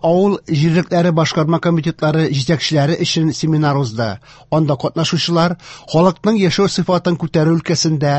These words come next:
хокукый гарантияләр билгеләүдә республика парламентының роле буенча тәҗрибә уртаклаштылар.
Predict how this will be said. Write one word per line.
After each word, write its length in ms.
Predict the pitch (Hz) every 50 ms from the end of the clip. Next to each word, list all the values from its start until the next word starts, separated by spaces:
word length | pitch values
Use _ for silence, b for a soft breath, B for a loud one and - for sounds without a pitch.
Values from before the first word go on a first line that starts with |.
| 147 139 -
хокукый 600 | - 185 165 - 196 180 - - 196 202 214 202 - -
гарантияләр 720 | 180 151 165 175 185 202 190 - 202 190 185 180 175 170 156
билгеләүдә 520 | 165 165 170 165 156 160 147 151 147 147 147 143 139 B B B B
республика 560 | B 156 170 - - - 202 214 214 - 202 175
парламентының 800 | - 175 160 156 156 160 170 170 156 - 165 160 156 156 156 -
роле 320 | 160 156 147 147 165 175
буенча 460 | 160 165 165 156 - - 160 143 147 139 - - -
тәҗрибә 460 | - 160 151 156 151 156 139 151 147
уртаклаштылар. 800 | 143 131 - 131 - 120 143 127 - - - 123 117 110 104 -